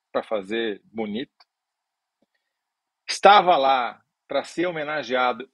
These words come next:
e receber uma medalha, o mesmo cara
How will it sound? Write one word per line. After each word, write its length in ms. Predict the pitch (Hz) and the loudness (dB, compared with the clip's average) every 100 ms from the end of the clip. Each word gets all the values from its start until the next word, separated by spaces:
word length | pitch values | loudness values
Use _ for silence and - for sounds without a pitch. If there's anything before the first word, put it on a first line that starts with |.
| - | -14
e 40 | |
receber 540 | 123 165 - 139 143 190 | -8 -6 -6 -4 -2 -2
uma 180 | 165 156 | -2 -4
medalha, 640 | 135 101 113 113 117 107 - _ | -4 -2 2 2 0 -6 -10 _
o 120 | 165 | -6
mesmo 520 | 139 156 220 185 170 160 | -4 2 2 0 -6 -4
cara 540 | 135 131 117 92 | 2 2 2 -4